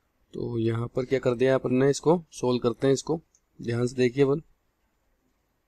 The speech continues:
तो ये हुआ आपका पूरा का पूरा ज़ीरो, ठीक है, ये ज़ीरो हो जाएगा आपका। सॉल्व करने के बाद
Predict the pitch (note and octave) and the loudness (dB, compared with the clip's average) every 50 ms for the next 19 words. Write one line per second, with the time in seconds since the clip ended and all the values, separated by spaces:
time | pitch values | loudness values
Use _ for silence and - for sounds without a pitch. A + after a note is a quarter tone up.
0 | _ _ _ _ _ _ _ _ _ _ - - _ - _ _ _ _ _ _ | _ _ _ _ _ _ _ _ _ _ -20 -20 _ -20 _ _ _ _ _ _
1 | _ - A#2 A#2 G#2 G#2 A2 A#2 A#2+ A#2 A#2 A2+ A2+ A2 G#2+ - _ - B2 D3 | _ -8 -4 -2 0 2 2 2 4 4 4 6 6 6 4 2 _ 0 0 0
2 | D#3+ - - A#2+ A2 G#2+ A2 A2 A2 G#2+ - A#2+ A#2+ B2+ C3 C3+ B2+ G#2+ G#2 G#2 | 0 -2 -4 -4 -2 0 0 0 -2 -2 -4 -6 -4 -2 0 0 0 -2 -4 -2
3 | G#2 A#2+ D3 D3+ - _ _ _ _ _ _ _ _ _ _ _ _ _ _ _ | -2 -2 -2 -4 -8 _ _ _ _ _ _ _ _ _ _ _ _ _ _ _
4 | _ - A#2 - D3 D#3+ - _ _ _ _ _ _ _ _ _ _ B2+ A#2 A2+ | _ -8 -4 -2 -2 -2 -4 _ _ _ _ _ _ _ _ _ _ -10 -8 -6
5 | G2+ G#2 A2 G#2+ A2 A2+ A2 A2 A2 A2 A2 A#2 A#2+ A2+ - - - C3+ D#3 - | -4 -2 -2 0 0 2 2 2 2 4 4 4 4 4 2 2 -2 -4 -4 -6
6 | _ _ _ _ _ _ _ _ _ _ _ _ _ _ _ _ _ _ _ _ | _ _ _ _ _ _ _ _ _ _ _ _ _ _ _ _ _ _ _ _
7 | _ _ _ _ _ _ _ _ _ _ _ _ _ _ _ _ _ _ _ - | _ _ _ _ _ _ _ _ _ _ _ _ _ _ _ _ _ _ _ -8
8 | - A#2+ A2 A2 A2 A2+ A2+ A2 A2+ A#2 A2+ A2+ A2+ | -2 0 0 2 2 2 2 4 4 4 4 4 2